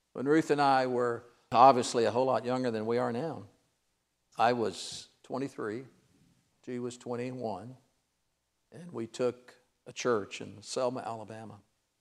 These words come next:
And the salary, I think, is, if I recall correctly, was about a hundred and thirty-five dollars a week.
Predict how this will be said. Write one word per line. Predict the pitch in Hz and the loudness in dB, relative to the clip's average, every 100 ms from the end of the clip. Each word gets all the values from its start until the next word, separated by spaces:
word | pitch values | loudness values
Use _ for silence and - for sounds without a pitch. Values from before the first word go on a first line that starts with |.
| _ _ _ _ _ _ _ _ _ | _ _ _ _ _ _ _ _ _
And | - 135 139 | 2 4 6
the | 139 | 2
salary, | - 160 165 170 143 | 6 10 12 12 10
I | 131 123 | 6 4
think, | 123 - 180 185 | 2 0 0 0
is, | 147 120 117 | -2 -2 -4
if | 117 | -4
I | 117 | 0
recall | 113 107 - 143 151 | 0 -2 -2 0 0
correctly, | 135 123 110 107 139 135 | -2 -2 -2 -2 -4 -6
was | 123 123 | -6 -8
about | 120 117 117 | -4 -4 -4
a | |
hundred | 113 123 139 139 | -4 -6 -6 -8
and | 117 | -8
thirty-five | 127 120 123 120 113 113 | -6 -6 -6 -8 -8 -8
dollars | 110 113 107 - | -10 -12 -14 -14
a | |
week. | 131 147 - | -12 -12 -14